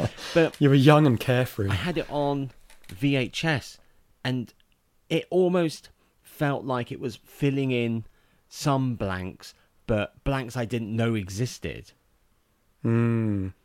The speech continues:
Speaker 2: Because now I understood why Sarah Connor was the way she was in the second film.
Speaker 1: Yeah.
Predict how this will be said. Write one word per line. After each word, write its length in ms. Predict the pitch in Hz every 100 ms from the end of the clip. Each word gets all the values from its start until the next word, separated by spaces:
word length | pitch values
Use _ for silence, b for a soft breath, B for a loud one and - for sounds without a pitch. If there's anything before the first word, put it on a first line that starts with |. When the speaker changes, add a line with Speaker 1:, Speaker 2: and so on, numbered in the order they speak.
| -
Speaker 2:
Because 200 | 120 117
now 260 | 135 147 143
I 100 | 135
understood 540 | 123 123 - 123 104
why 240 | 117 113
Sarah 380 | 107 - 120 113
Connor 320 | 113 123 113
was 200 | 101 101
the 80 | 117
way 180 | 104 101
she 160 | 98 110
was 400 | 95 101 95 - _ _ _
in 140 | 127 107
the 60 |
second 380 | - 131 95 87
film. 220 | 87 73
Speaker 1:
Yeah. 400 | 110 110 95 87